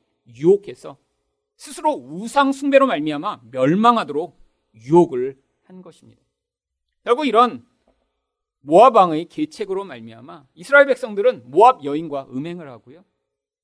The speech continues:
또 우상을 섬기며 이렇게 하나님의 진노를 받게 되는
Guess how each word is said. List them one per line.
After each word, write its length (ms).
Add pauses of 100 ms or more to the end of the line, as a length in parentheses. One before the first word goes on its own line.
또 280
우상을 480
섬기며 520 (460)
이렇게 200
하나님의 540
진노를 560
받게 260
되는 340